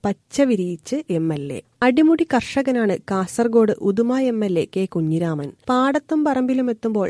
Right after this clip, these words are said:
നാടൻ പാട്ടിന്റെ മേളത്തിൽ അസ്സലൊരു കൃഷിക്കാരനാകും. അധ്വാനിച്ച് ജീവിക്കണമെന്ന പഴയകാല പാർട്ടി ക്ലാസ്സുകളിലെ നിർദ്ദേശം പ്രായം എഴുപത്തിരണ്ടിൽ എത്തിയിട്ടും നടപ്പാക്കുന്ന,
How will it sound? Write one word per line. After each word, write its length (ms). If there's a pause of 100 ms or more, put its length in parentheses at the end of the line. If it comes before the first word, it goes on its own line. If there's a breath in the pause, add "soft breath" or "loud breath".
നാടൻ 440
പാട്ടിന്റെ 420
മേളത്തിൽ 440 (100)
അസ്സലൊരു 520
കൃഷിക്കാരനാകും. 920 (140)
അധ്വാനിച്ച് 600
ജീവിക്കണമെന്ന 840
പഴയകാല 680 (100)
പാർട്ടി 380
ക്ലാസ്സുകളിലെ 640
നിർദ്ദേശം 760
പ്രായം 480
എഴുപത്തിരണ്ടിൽ 680
എത്തിയിട്ടും 540
നടപ്പാക്കുന്ന, 680